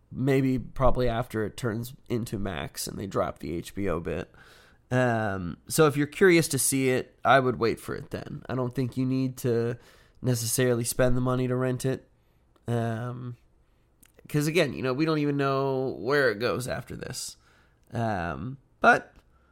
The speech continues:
we'll see how The Flash does, and we'll come have this conversation,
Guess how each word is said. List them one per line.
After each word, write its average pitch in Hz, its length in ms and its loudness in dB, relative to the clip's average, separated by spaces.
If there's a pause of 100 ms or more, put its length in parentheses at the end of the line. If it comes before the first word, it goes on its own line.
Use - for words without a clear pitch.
(600)
we'll 170 140 0
see 202 200 4
how 185 100 8
The 143 100 2
Flash 123 400 2
does, - 340 0 (160)
and 117 140 -4
we'll 131 120 0
come 175 240 4
have 156 180 6
this 143 120 0
conversation, 127 920 0